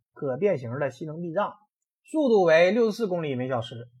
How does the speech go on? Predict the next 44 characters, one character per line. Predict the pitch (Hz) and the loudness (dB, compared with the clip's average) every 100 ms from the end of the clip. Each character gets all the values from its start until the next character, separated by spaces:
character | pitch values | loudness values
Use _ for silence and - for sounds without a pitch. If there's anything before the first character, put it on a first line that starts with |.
| _ _ _ _ _ | _ _ _ _ _
在 | 233 220 196 | 6 8 6
前 | 175 - 160 185 277 | 4 -2 0 0 0
排 | 175 165 | 2 2
驾 | 170 269 | 2 0
驶 | 147 | 2
员 | 135 139 | 0 0
和 | 151 | -4
乘 | 156 214 | -6 -6
员 | 151 156 | -2 0
位 | 160 | -2
置 | 135 | -2
分 | 127 190 | -6 -4
别 | 160 | -2
放 | 160 180 143 | -2 -4 -4
置 | 151 | -4
一 | 139 | 0
个 | 156 139 - _ | 2 0 -2 _
混 | _ 160 127 | _ -4 0
山 | 160 208 | 2 2
型 | 196 156 151 - _ _ | 0 -4 -6 -8 _ _
五 | 139 127 117 | -10 -8 -8
十 | 156 | -4
百 | 190 147 | 2 2
分 | 123 131 | 2 -4
位 | 139 | -4
的 | 120 110 | -4 -6
男 | 113 | -8
性 | 131 127 | -8 -4
假 | 117 | -4
人， | 110 127 - _ _ - | -2 -4 -4 _ _ -2
用 | 240 | 0
以 | 202 | 2
测 | 180 - 285 | 0 6 8
量 | 180 143 156 | 10 6 0
前 | - 147 143 | -8 -6 -2
排 | 262 185 | 2 4
人 | 147 143 | 4 2
员 | 127 127 | 0 -2
受 | 143 | -4
伤 | 127 | -6
害 | 123 123 | -4 -4
的 | |
情 | 113 113 | -6 -12
况。 | 120 123 | -6 -6